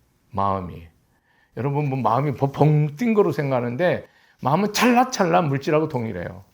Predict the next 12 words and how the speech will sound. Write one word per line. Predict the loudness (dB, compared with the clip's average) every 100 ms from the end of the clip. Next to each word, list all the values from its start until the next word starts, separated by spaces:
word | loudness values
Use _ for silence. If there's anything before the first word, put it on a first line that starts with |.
| _ _ _ _ _ _ _ _ _ _ -6
생산하는 | 0 2 4 2 0 -6
거예요. | -12 -16 -20 _ _ _ _ _ _ _ _ _ _ _ _ _ _ _ _ -6
이걸 | 0 0
잘못 | 0 0 0
쓰는 | -2 -2 -2
순간 | -2 -4 -2
여러분 | -2 -4 -6 -14 _ _ _ _ _
끝이라고. | -2 -2 -2 -4 -6 -10 _ _ _ _ _ _ _ _ _ _ -6
불교가 | -4 -2 2 2
이렇게 | 2 2 4 4 2 0
어렵고도 | 2 4 4 0 -4
쉬워요. | -4 0 0 -2 -6